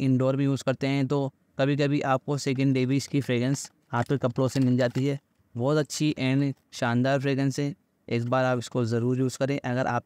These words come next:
चाहें तो हम लोग से भी ऑर्डर कर सकते हैं, मैं अपने कॉन्टैक्ट नंबर डिस्क्रिप्शन में आप लोगों को दे दूँगा, ताकि उससे आप WhatsApp पे आके हमसे ऑर्डर कर सकते हैं, या फिर आप चाहें तो ऑनलाइन भी परचेज कर सकते हैं। ऑनलाइन भी आपको ये मिल जाता है। ऑनलाइन थोड़ा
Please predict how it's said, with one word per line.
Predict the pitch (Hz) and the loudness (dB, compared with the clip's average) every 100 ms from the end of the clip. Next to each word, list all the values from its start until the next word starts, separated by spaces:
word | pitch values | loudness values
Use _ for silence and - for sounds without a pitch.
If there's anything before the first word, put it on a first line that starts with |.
| - | -2
चाहें | 127 123 135 143 _ _ - | -2 0 -2 -4 _ _ -6
तो | 135 | -4
हम | 117 135 | 0 2
लोग | 135 135 | 2 0
से | 143 | 0
भी | 139 | 0
ऑर्डर | 139 123 127 | 0 0 0
कर | 123 | -2
सकते | 120 127 131 | -2 -2 -2
हैं, | 135 | 2
मैं | 131 127 | 4 2
अपने | 131 123 123 | 0 0 0
कॉन्टैक्ट | 127 120 120 127 | 2 0 2 2
नंबर | 123 123 123 - _ _ _ | 2 4 2 -2 _ _ _
डिस्क्रिप्शन | 123 - 135 123 139 | -4 0 0 2 2
में | 131 | 4
आप | 131 | 2
लोगों | 127 127 | 2 2
को | 131 | 0
दे | 127 | 0
दूँगा, | 127 135 | 0 0
ताकि | 127 123 139 | 0 -2 -2
उससे | 127 123 135 | -4 -2 0
आप | 127 123 | 0 0
WhatsApp | - 117 120 - 131 - | 0 0 0 0 -4 -2
पे | - | -2
आके | 123 120 131 | 0 0 0
हमसे | 127 120 - 127 | 2 2 0 -2
ऑर्डर | 120 117 117 | 0 0 0
कर | 120 | -2
सकते | - 131 139 | -4 -4 -2
हैं, | 139 156 _ _ _ | -2 -4 _ _ _
या | 127 | -4
फिर | 127 151 - | 0 -2 0
आप | 127 127 | 0 0
चाहें | 139 131 | 0 0
तो | 135 - | -2 -2
ऑनलाइन | 127 127 127 | 0 2 2
भी | 135 | 0
परचेज | 123 117 127 | 0 -2 -4
कर | - | -4
सकते | 120 120 135 | -4 -4 -4
हैं। | 131 | -2
ऑनलाइन | 127 123 123 131 | 0 0 2 2
भी | |
आपको | 123 - 135 | 0 -2 -2
ये | 135 - _ _ | -4 -6 _ _
मिल | - 127 | 0 2
जाता | 127 127 135 | 4 2 0
है। | - | -2
ऑनलाइन | 131 131 135 135 | 0 2 2 0
थोड़ा | 131 127 | 0 0